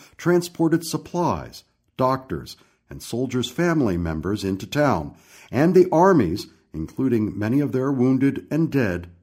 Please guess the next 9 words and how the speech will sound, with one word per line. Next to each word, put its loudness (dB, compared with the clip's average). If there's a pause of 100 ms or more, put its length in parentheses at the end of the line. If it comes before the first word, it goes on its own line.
(240)
out 2
of -10
town. -8 (920)
Newspapers -2
now -2
display -2
the 0
need 2
for 0